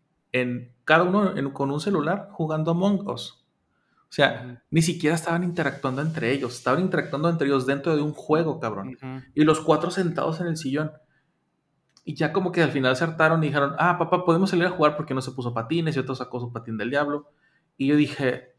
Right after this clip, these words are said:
Speaker 1: "Pues sí, ¿no? Pues, ¿cuál es el problema?".
Speaker 2: Ujú.
Speaker 1: Pero después era de, "Ya es noche,
Speaker 2: Ujú.
Speaker 1: este, ¿y si
Speaker 2: Al-,
Speaker 1: pasa
Speaker 2: alguien los
Speaker 1: alguien?".
Speaker 2: tiene que salir
Speaker 1: Ajá,
Speaker 2: a,
Speaker 1: güey.
Speaker 2: a cuidar, ¿no?
Speaker 1: No, déjate de que alguien los tenga que salir o no a cuidar, o sea, eso va a pasar, ¿no? O sea, que alguien sale, pero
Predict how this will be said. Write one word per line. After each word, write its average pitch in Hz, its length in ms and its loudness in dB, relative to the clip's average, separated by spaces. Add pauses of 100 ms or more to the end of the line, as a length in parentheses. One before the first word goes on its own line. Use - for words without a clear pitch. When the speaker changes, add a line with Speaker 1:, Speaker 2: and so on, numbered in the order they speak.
Speaker 1:
"Pues 139 140 -6
sí, 392 260 0
¿no? 339 120 -8
Pues, - 140 -20
¿cuál 170 180 -2
es 175 120 -4
el 156 100 -4
problema?". 160 560 -2 (400)
Speaker 2:
Ujú. 120 380 -18
Speaker 1:
Pero 147 180 6
después 135 320 2
era 139 140 4
de, 123 360 -2 (680)
"Ya 139 160 2
es 120 100 -4
noche, 131 540 -6 (240)
Speaker 2:
Ujú. 120 180 -14
Speaker 1:
este, 110 1120 -4
¿y 127 80 -4
si - 100 -4
Speaker 2:
Al-, 127 100 0
Speaker 1:
pasa 139 280 6
Speaker 2:
alguien 135 180 6
los 131 60 2
Speaker 1:
alguien?". 123 160 6
Speaker 2:
tiene 139 200 -2
que 120 120 2
salir 120 320 4
Speaker 1:
Ajá, 123 120 4
Speaker 2:
a, 117 40 -8
Speaker 1:
güey. 110 180 -2
Speaker 2:
a 123 60 0
cuidar, 123 420 -2
¿no? 131 120 -6
Speaker 1:
No, 190 180 8
déjate - 360 4
de 190 120 6
que 180 80 2
alguien 202 140 2
los 214 140 0
tenga 185 220 0
que 196 60 -2
salir 180 220 -2
o 175 60 -2
no 160 120 -2
a 160 80 -12
cuidar, 147 260 0
o 123 40 -2
sea, 117 120 -2
eso 151 160 2
va 147 80 8
a 143 60 -4
pasar, 143 340 -2
¿no? 117 120 -2
O 123 40 -6
sea, 117 140 -8
que 110 100 -2
alguien 120 240 2
sale, 131 260 0
pero 110 360 -4